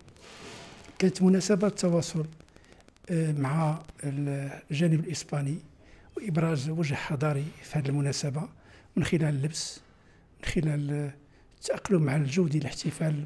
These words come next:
بالنكهة المغربية وبالأسلوب المغربي وبالموسيقى المغربية وبالأكل المغربي.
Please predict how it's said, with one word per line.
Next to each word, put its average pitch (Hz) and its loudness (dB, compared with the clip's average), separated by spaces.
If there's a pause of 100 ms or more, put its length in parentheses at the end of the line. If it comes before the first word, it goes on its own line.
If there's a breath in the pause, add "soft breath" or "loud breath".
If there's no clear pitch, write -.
بالنكهة 165 2
المغربية 147 2
وبالأسلوب 151 -2
المغربي 143 0
وبالموسيقى 135 -2
المغربية 143 0
وبالأكل 147 -4
المغربي. 143 0